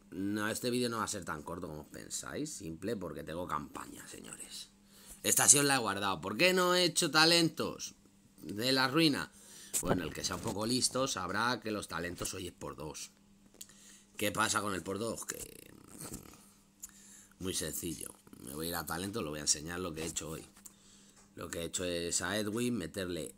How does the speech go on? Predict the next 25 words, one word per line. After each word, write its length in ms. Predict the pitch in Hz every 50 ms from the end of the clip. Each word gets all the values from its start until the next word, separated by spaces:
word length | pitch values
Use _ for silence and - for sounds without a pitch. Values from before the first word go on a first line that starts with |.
| - - -
capacidad 560 | - 98 87 92 90 - 90 85 90 87 85
máxima 440 | 87 87 87 - - 82 85 85 85
al 60 | 87
sprint, 360 | 85 - - 120 139 160 170
lo 100 | 156 127
de 80 | 104 95
la 80 | 87
velocidad 320 | 82 78 76 - 95 87 90
de 60 | 92
ataque, 640 | 95 95 120 143 151 143 135 151 156 170 170 170 -
y 140 | - - 143
empezar 400 | 139 123 113 131 123 - 127 123
a 100 | 127 127
subirle 560 | 117 - 120 110 120 123 113 117 120 120 123
la 380 | 120 117 107 101 92 90 82 82 95 - _ _ -
penetración 480 | 110 101 92 90 90 85 - 87 71
mágica. 380 | 64 57 - - - - 95 - - - - - - - _ - - _ - - _ - - - - - - - - - - - - - - - - -
Igual 420 | - 107 107 98 107 110 113 117 92
que 180 | 95 104 101
ahora 280 | 101 101 113 123 123 120
ya 260 | 113 127 135 135 143
estos 320 | 139 - - - 147 131 -
son 260 | - 143 143 139 127
nivel 300 | 101 92 92 90 92 98
nueve, 500 | 123 139 151 151 147 156 185 247 285